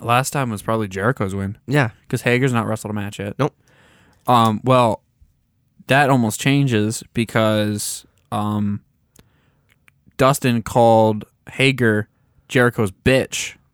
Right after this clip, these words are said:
Speaker 1: and challenged him to a match, like an actual fight at
Speaker 2: At
Speaker 1: Revolution.
Speaker 2: Revolution, which I'm looking forward to. We're gonna see Jack Swagger versus Goldust.
Speaker 1: Yeah.
Speaker 2: That's cool as shit, man.
Speaker 1: But, like,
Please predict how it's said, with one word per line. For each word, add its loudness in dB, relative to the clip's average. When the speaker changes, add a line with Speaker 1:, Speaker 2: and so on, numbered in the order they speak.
Speaker 1:
and -8
challenged 0
him -2
to 0
a -2
match, -2
like -4
an -2
actual 0
fight 0
at -10
Speaker 2:
At -18
Speaker 1:
Revolution. -
Speaker 2:
Revolution, 2
which 2
I'm 4
looking 0
forward 4
to. -8
We're 4
gonna 4
see 0
Jack 2
Swagger 0
versus -2
Goldust. -6
Speaker 1:
Yeah. 2
Speaker 2:
That's -2
cool -4
as -6
shit, -6
man. -4
Speaker 1:
But, 4
like, 2